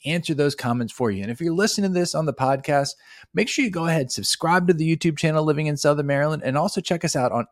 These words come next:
Instagram and Facebook as well. All right, so let's go ahead and get started. One of the biggest things happening in Southern Maryland right now is the fact that the world's largest duck,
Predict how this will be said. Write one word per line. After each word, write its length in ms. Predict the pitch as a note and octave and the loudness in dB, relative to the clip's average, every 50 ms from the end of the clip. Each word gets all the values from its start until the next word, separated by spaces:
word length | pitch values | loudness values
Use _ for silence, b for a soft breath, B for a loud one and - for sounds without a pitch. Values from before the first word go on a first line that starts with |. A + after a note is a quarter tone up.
| - | -4
Instagram 600 | C#3 E3+ F3+ E3+ - - F3+ E3+ F3+ F3+ F3 F3 B B B B B B - | -2 0 0 0 0 -2 0 0 2 2 2 0 B B B B B B -2
and 220 | B2 C3 C3+ C3+ B2+ | 0 0 0 0 0
Facebook 560 | - A#2 A2+ A2 - - - G2+ F#2 F2+ - _ _ _ _ - | 0 0 0 0 0 -2 -4 -6 -6 -6 -10 _ _ _ _ -6
as 180 | - F#2+ F2+ G2+ | -4 -4 -4 -2
well. 380 | F2+ F2+ E2+ D#2+ - - - _ _ _ _ B B B B B B B B B | -2 -2 -2 -2 -4 -8 -18 _ _ _ _ B B B B B B B B B
All 80 | - C#3 | 2 2
right, 160 | C#3 C3+ - | 2 4 4
so 100 | - D3 | 2 4
let's 200 | C#3+ D3+ D3 - | 6 6 4 4
go 160 | - D#3+ D3+ | 4 4 6
ahead 240 | D3 C#3 C#3+ C#3+ C3+ | 6 6 6 4 4
and 80 | C3 B2+ | 4 0
get 140 | B2 - - | 0 0 -2
started. 500 | - - B2 B2 B2 A#2+ A2 G#2+ G2+ - - | -4 0 2 2 2 2 2 0 -4 -4 -2
One 160 | - E3+ G3 | 2 2 4
of 40 | G#3 | 4
the 60 | F#3+ | 4
biggest 320 | D#3+ F3 E3 D#3+ D#3 - - | 4 4 4 4 2 2 0
things 200 | C#3+ C3+ C3+ - | -2 -2 0 2
happening 340 | C3 A#2+ A#2+ B2+ A#2+ A2+ G#2+ | 2 2 2 2 0 -2 -2
in 80 | G2+ | -2
Southern 260 | - B2+ B2+ B2+ B2+ | 2 0 2 2 2
Maryland 340 | A#2+ A#2 A2+ A2+ A2+ A2+ G#2 | 2 2 2 2 2 0 2
right 200 | G2 G2+ G2+ - | 2 0 0 0
now 180 | G#2 G2 F#2+ E2+ | 0 -2 -2 -2
is 140 | F#2+ G#2+ A2+ | -4 -4 -6
the 60 | A2 | -6
fact 280 | - - B2+ C3 B2 - | -2 0 0 0 0 -4
that 120 | B2 A#2+ | -6 -2
the 100 | B2 A2 | -2 -2
world's 560 | G#2 G2 G#2 A2 B2 C3 D3+ E3+ F3+ E3+ E3 - | 0 0 2 4 4 6 6 4 2 0 -2 -8
largest 800 | - G#2 G2+ G2+ A2+ B2 C#3 C#3 C3 C3 C3+ B2+ - - G2+ F2 | -6 -2 2 4 4 4 4 2 0 0 -2 -2 -2 -4 -4 0
duck, 400 | A#2 A2 G#2 G2+ - - - | 2 2 2 0 -2 -6 -20